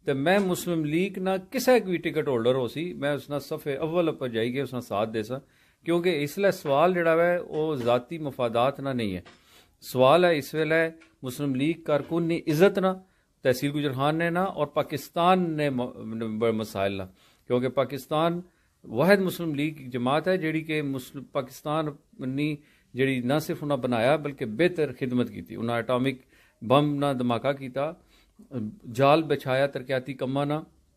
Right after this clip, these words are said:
और इस वेले, अ, उन्हें बड़ी म-, मस्बत एक सोच डेवलप की सी।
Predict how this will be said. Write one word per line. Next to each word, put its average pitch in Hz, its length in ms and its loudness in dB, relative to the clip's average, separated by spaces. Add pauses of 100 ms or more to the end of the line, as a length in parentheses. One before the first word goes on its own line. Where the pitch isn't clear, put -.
(480)
और 131 180 4
इस 127 200 0
वेले, 147 540 2 (220)
अ, 110 480 4
उन्हें 139 240 0
बड़ी 170 240 4 (140)
म-, 131 320 0
मस्बत 175 440 0
एक 127 120 -8
सोच 143 360 2
डेवलप 123 380 4
की 113 220 -2
सी। 101 140 -4